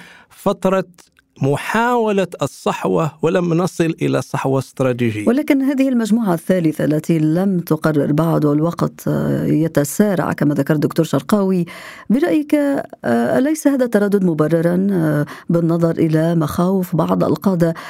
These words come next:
Speaker 2: الإفريقيين إلى، من ما بات يعرف مثلا بفخ الديون الصينية؟
Speaker 1: المسألة ليست فقط، آه، مالية أو اقتصادية. أعتقد أن ما يربط القارة الأفريقية فيها العنصر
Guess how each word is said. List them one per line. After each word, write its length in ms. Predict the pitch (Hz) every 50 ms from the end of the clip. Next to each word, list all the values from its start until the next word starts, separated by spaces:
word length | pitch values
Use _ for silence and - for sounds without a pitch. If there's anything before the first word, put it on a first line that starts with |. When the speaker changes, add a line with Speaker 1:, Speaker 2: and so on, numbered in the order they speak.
| - - -
Speaker 2:
الإفريقيين 720 | 185 175 143 170 - 175 165 156 - - 185 226 277 302
إلى، 240 | 320 311 294 311 302
من 560 | 285 285 294 330 349 330 320 320 311 330 330 330
ما 80 | 339
بات 220 | 320 302 330 320 -
يعرف 360 | 294 311 311 277 269 247 -
مثلا 400 | 190 214 - 180 160 160 170 202
بفخ 320 | 196 170 - 180 175 -
الديون 300 | 180 160 165 165 180 214
الصينية؟ 540 | 226 233 - 302 302 339 339 277 180 165 175 - - _ _ _ _ _ - - - - - - -
Speaker 1:
المسألة 460 | 233 254 285 - - - 220 214 208
ليست 300 | 214 233 226 - 196 175
فقط، 340 | - - 202 - - 165 - - - - -
آه، 340 | 131 123 127 120 117 117 113
مالية 720 | 110 113 123 127 131 127 131 143 170 175 151 120 113 117 139 196 - _ _ _ _ - -
أو 280 | 175 175 160 156 156 147
اقتصادية. 840 | 151 - - - 131 117 - - 127 110 101 98 104 101 98 98 104 -
أعتقد 720 | 123 127 131 - 202 226 - - 240 226 165 139 - -
أن 340 | 147 147 147 139 139 139 135
ما 220 | 127 127 123 123
يربط 480 | 127 147 170 185 180 143 139 131 131 -
القارة 480 | 120 117 - - - 143 165 180 165
الأفريقية 840 | 135 123 110 107 - - - 110 104 - - 113 107 101 98 98 107 - - _ _ _ _ _ _ _ _ _ _ _ _ _
فيها 720 | - - - 185 196 208 165 160 160 160 160 165 165 143 127
العنصر 560 | 127 120 110 131 160 175 160 - - 143 135